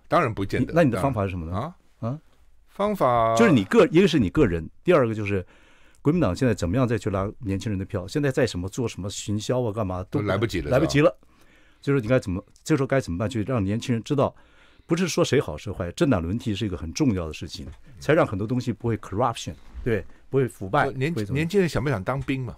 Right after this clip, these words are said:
Speaker 1: 这最实际一个问题嘛。
Speaker 2: 这个，
Speaker 1: 对不对？
Speaker 2: 这很难讲。我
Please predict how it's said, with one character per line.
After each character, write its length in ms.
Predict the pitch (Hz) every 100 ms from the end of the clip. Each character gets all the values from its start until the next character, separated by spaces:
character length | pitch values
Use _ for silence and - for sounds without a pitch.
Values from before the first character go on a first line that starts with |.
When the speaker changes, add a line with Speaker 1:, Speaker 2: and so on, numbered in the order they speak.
| - _ _ -
Speaker 1:
这 120 | 139
最 160 | 123 127
实 220 | - 107
际 120 | 123
一 40 | 98
个 100 | 90
问 120 | 71
题 140 | -
嘛。 60 | - - - _ _ _ -
Speaker 2:
这 140 | -
个， 320 | 208 135 98 87
Speaker 1:
对 120 | 113
不 60 | 117
对？ 180 | 110 - _ - -
Speaker 2:
这 140 | - 110
很 120 | 92
难 160 | 87 92
讲。 180 | 87
我 140 | 85